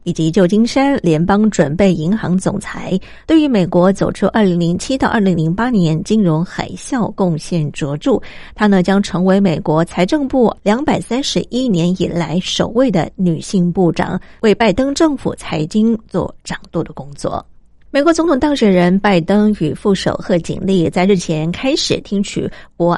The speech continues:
安情报单位提供的机密情资的摘要。总统每日简报首场简报聚焦在中东的问题，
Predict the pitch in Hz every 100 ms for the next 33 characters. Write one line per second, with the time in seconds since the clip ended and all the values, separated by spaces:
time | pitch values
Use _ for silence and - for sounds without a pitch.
0 | - 262 277 - 160 156 165 151 190 233
1 | 277 202 - 151 185 185 160 139 139 202
2 | 208 196 156 165 - 143 151 - 165 147
3 | - 214 226 262 226 - - - - 233
4 | 269 269 233 - 190 180 160 - - 180
5 | 247 - - - 214 392 - - - -
6 | 165 - 254 233 175 180 165 170 170 160
7 | - 185 190 190 156 185 180 160 -